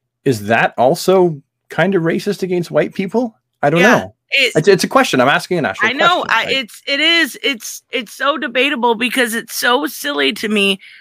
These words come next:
Speaker 2: And, and I understand a lot of the, you know, if they want diversity, changing a side character,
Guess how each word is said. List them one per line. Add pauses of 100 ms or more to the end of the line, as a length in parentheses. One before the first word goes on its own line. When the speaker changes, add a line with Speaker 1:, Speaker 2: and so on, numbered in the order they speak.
(440)
Speaker 2:
And,
and
I
understand (100)
a
lot
of
the, (220)
you
know, (360)
if
they
want
diversity,
changing (420)
a
side
character,